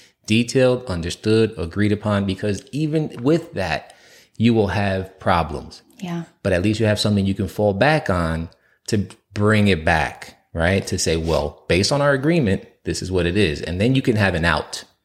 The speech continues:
Speaker 2: That's what I was gonna say. That's what I was about to interrupt you with, is you need to have an exit strategy.
Speaker 1: Yep.
Speaker 2: That's, that's another thing, is you think, like, my first business, I wanted to get it tattooed on my arm. I'm like, "Yeah, this is gonna be us forever.
Speaker 1: <laughs>
Speaker 2: Like, this is great. I love it," at the beginning. And then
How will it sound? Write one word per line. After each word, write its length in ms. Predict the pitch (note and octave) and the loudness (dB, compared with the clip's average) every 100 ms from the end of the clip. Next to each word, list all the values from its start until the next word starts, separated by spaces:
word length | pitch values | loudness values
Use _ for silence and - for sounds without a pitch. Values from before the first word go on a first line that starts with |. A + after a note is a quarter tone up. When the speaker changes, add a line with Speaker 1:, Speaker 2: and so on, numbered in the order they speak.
| _ _ _ | _ _ _
Speaker 2:
That's 220 | A3+ A3+ | 0 2
what 80 | G#3 | 4
I 60 | G3+ | 4
was 120 | G3+ | 4
gonna 200 | G#3 G3+ | 2 2
say. 180 | - F3 | 2 0
That's 220 | F3+ F3+ | 0 -2
what 80 | F3+ | -2
I 60 | F3 | -2
was 100 | F3 | 0
about 220 | F3 F3 | -2 -2
to 60 | |
interrupt 340 | F#3 F3 D#3+ - | -4 -2 -4 -4
you 100 | D3+ | -4
with, 200 | - F3 | -2 0
is 180 | F#3 F#3+ | 0 2
you 80 | |
need 140 | F#3+ F#3+ | 2 4
to 40 | F#3 | 2
have 120 | F3 | 2
an 80 | E3 | -2
exit 380 | D#3+ - - | -2 -6 -4
strategy. 540 | - - F3 F3 - E3 | -2 -2 -2 -4 -4 -4
Speaker 1:
Yep. 240 | F3 - | -4 -2
Speaker 2:
That's, 340 | F#3 F3+ - - | 0 0 -2 -2
that's 260 | F3+ F3 | -2 -2
another 300 | F3+ F3 F3 | -2 -2 -2
thing, 340 | F3 E3 E3 E3 | -2 -4 -4 -4
is 300 | D#3+ D#3 - - - - _ | -6 -8 -12 -20 -20 -20 _
you 120 | F3 | -6
think, 260 | F3 F3 F3 | -4 -6 -4
like, 220 | E3+ - | -6 -4
my 180 | F#3 G#3+ | 0 2
first 300 | A3+ C4 - | 2 0 0
business, 340 | F3 F3+ F#3 | -2 -2 0
I 80 | F#3+ | 2
wanted 240 | G3+ F#3+ | 2 0
to 60 | F3+ | -2
get 100 | F3 | -6
it 80 | E3+ | -6
tattooed 320 | F#3 F3+ F#3+ | -6 -6 -6
on 100 | F3+ | -4
my 60 | E3 | -4
arm. 240 | F3+ E3+ D#3+ | -4 -4 -6
I'm 80 | |
like, 180 | D#3 D3+ | -6 -2
"Yeah, 340 | A3+ A#3+ G3+ F3+ | 2 2 0 -2
this 180 | G3 G3+ | -4 -2
is 60 | |
gonna 180 | G3+ G3+ | 0 2
be 140 | F#3+ F#3 | 2 2
us 160 | F3+ | 0
forever. 460 | - A3 A#3 A3 G3+ | 2 2 4 2 2
Speaker 1:
<laughs> 60 | |
Speaker 2:
Like, 120 | G3 G3 | 2 2
this 180 | A#3 | -2
is 140 | A3+ G#3 | -2 0
great. 340 | B3 A#3+ A#3 | 2 2 4
I 60 | A3 | 4
love 260 | A3+ A#3 | 4 2
it," 160 | A3 G#3+ | 2 0
at 100 | G3 | 0
the 60 | G3+ | -2
beginning. 460 | G3+ G3+ G3 F#3+ | -2 0 0 -2
And 100 | F#3 | -4
then 200 | F3+ F3+ | -6 -8